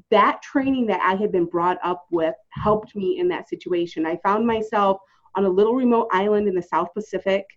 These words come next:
Um, they did not speak, um, Mandarin or Cantonese. They spoke an island dialect. And so I found myself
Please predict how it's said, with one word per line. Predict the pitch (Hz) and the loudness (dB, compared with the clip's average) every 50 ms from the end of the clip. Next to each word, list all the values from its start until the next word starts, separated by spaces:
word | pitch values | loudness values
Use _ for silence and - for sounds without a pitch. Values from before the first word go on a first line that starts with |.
| _ _ _ _ _ _ _ _ | _ _ _ _ _ _ _ _
Um, | 190 185 190 190 | -2 0 0 2
they | 190 196 196 | 4 2 4
did | 196 208 190 | 4 2 2
not | 196 190 180 - 208 | 2 2 0 -2 -4
speak, | - - - 226 220 214 - - _ _ _ _ _ _ - | -10 -10 -10 -10 -8 -10 -14 -20 _ _ _ _ _ _ -6
um, | 202 190 185 165 180 190 | -6 -4 -4 -4 -6 -2
Mandarin | 185 202 208 196 196 196 208 202 208 202 202 202 | 2 2 4 4 4 2 2 2 2 2 0 0
or | 160 175 | -2 -4
Cantonese. | 175 - - 208 185 - 190 190 190 180 185 185 | -4 -4 -4 -4 -2 -2 0 2 4 4 4 4
They | 190 185 | 2 -2
spoke | 175 - - - 196 190 185 - - | -4 -4 -2 0 0 0 0 -2 -2
an | 180 175 170 - - | -2 -2 -2 -2 -2
island | 165 175 180 175 196 196 190 180 | -2 0 0 0 0 -2 0 0
dialect. | 170 151 160 165 156 151 151 147 147 - - _ - - _ _ _ _ _ _ - 151 | -2 -2 -2 -2 -2 -2 -4 -4 -4 -6 -8 _ -20 -20 _ _ _ _ _ _ -8 0
And | 214 208 202 196 190 190 | 2 4 4 4 2 0
so | - - | 0 0
I | 208 185 | 0 0
found | 185 - - 202 214 233 247 254 | 0 2 2 2 4 4 4 4
myself | 247 226 226 226 - 233 208 202 196 196 - | 4 2 0 0 0 0 2 2 2 0 -2